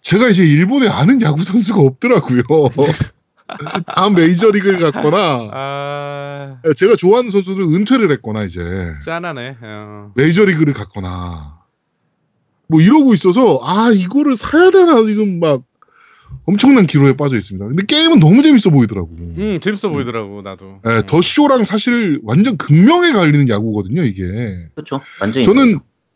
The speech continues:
Speaker 1: 사실 야구 게임 최고를 꼽아라라고 하면 저는 엠엘비, 아, 엠엘비란다. 저거 프로야구 스피릿 꼽거든요, 저는.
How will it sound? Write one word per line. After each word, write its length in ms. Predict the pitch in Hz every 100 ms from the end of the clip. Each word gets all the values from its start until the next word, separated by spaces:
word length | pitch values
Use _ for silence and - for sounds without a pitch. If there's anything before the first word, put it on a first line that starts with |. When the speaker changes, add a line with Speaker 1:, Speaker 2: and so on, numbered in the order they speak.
| -
Speaker 1:
사실 280 | 247 254 156
야구 220 | 160 254
게임 200 | 285 262
최고를 440 | - 302 320 320 240
꼽아라라고 800 | 247 214 139 127 113 110 131 165
하면 140 | 175
저는 220 | 131 170 151 _ _ _ 117
엠엘비, 420 | 160 247 226 190
아, 120 | 104
엠엘비란다. 680 | 95 123 113 104 92 82 80 _ _ _
저거 300 | - 131 127 -
프로야구 340 | 320 339 262
스피릿 400 | - 254 214 -
꼽거든요, 460 | - - 120 101 92
저는. 260 | 82 85